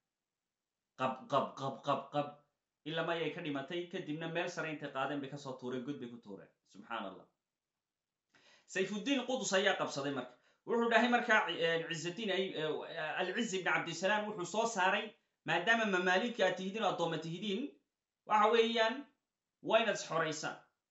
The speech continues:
Xor waa inaad noqotaan si aad Islaamka u maamushaan." Ayagii bay ban-, ba-, <laughs> nimankii boqorrada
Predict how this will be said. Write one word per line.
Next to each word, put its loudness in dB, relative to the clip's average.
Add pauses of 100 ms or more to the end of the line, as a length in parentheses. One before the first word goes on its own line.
(300)
Xor 10
waa 6
inaad 2
noqotaan 2
si 0
aad 2
Islaamka 0
u 0
maamushaan." -4 (320)
Ayagii 0
bay 2
ban-, -2
ba-, 2 (480)
<laughs> -8
nimankii 2
boqorrada 6